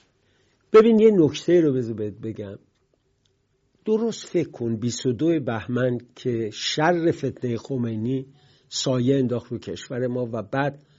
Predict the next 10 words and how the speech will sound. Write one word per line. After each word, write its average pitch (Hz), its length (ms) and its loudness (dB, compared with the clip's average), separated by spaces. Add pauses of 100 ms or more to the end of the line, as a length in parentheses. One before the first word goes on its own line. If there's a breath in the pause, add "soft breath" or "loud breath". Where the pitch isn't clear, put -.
(200 soft breath)
کشور 123 380 -8
رو 113 140 -6
تسخیر - 520 -14
کرد. - 320 -20 (1160 soft breath)
از 185 200 -4
اون 180 180 2
روز 175 280 -6
تا - 140 -10
حالا 180 400 -4 (640 soft breath)
یک 190 500 2